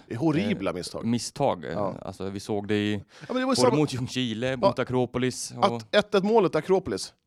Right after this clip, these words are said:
Speaker 2: Mm.
Speaker 1: det är ju också så här en, en, ett skott som Wick ska ta.
Speaker 2: Absolut. Mm.
Speaker 1: Det, jag tycker att han... Eh,
Speaker 2: Han har underpresterat.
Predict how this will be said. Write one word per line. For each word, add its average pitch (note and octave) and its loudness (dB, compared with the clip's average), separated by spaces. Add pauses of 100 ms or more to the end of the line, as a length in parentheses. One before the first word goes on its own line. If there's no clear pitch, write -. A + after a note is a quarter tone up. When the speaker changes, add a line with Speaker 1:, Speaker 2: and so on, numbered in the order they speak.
(100)
Speaker 2:
Mm. A#2 -4 (140)
Speaker 1:
det D#3+ 2
är G3 4
ju G3 4
också G3+ 0
så - 0
här G#2+ 4
en, G#2 -4
en, G#2+ -6
ett - -10
skott - -6
som A2+ -4
Wick A2+ -4
ska - -6
ta. - -2
Speaker 2:
Absolut. A#2+ -6 (340)
Mm. G2 -10 (300)
Speaker 1:
Det, C3 -2
jag - -6
tycker D3+ -4
att - -6
han... A#2 -8
Eh, G2+ -6 (720)
Speaker 2:
Han A2+ -2
har A#2+ 2
underpresterat. G#2+ -4